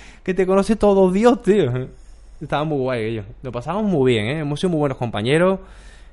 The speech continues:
Y lo que se ha vivido en O T fue de verdad. De hecho, seguimos quedando, ¿eh? Hacemos quedadas y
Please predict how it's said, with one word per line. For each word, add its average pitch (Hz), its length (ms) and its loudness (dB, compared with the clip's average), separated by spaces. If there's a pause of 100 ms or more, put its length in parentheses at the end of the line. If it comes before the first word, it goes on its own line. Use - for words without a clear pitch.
Y 127 280 -2
lo 123 120 -2
que 117 260 -2
se 147 100 -4
ha 143 40 2
vivido 165 200 2
en 180 60 0
O 170 60 -2
T 165 180 -4
fue 151 160 -2
de 135 60 -2
verdad. 110 320 -2
De 101 100 -8
hecho, 117 160 -12
seguimos 87 320 -12
quedando, 104 340 -6
¿eh? 170 100 -8 (200)
Hacemos 95 280 -12
quedadas 101 440 -8
y 107 280 -8